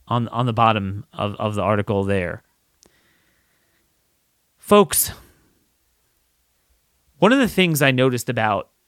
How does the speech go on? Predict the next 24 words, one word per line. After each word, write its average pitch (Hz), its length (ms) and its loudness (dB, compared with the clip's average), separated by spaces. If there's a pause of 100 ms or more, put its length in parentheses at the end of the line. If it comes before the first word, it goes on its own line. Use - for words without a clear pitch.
(340)
the 117 160 -6
left 113 440 -2
that 113 140 0
I 107 60 0
think 131 240 -4
people 123 240 -6
don't 117 180 -2
understand, 101 680 -8 (1700)
part 208 180 2
of 240 120 0
why 160 260 2
they 143 120 0
are 123 140 0
so 131 220 -2
successful 123 720 -4
is 120 160 -10
because 123 260 -8
they 120 80 -4
have 110 140 -4
no 120 100 -4
shame. 107 460 -10 (880)
They 156 220 2
don't 240 260 0
equivocate. 147 840 -2